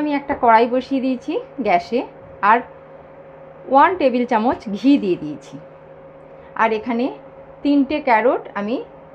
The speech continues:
এরকমভাবে কুড়ে নিয়েছি, আহ, গ্রেট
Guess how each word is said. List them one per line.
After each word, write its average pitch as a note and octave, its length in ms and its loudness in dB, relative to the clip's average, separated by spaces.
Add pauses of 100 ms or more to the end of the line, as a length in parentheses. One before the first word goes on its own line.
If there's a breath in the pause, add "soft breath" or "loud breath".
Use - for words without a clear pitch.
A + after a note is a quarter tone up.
(120)
এরকমভাবে G#3 480 -4 (680)
কুড়ে A#3 280 2
নিয়েছি, E3 380 -10
আহ, - 680 -12
গ্রেট C#4 240 4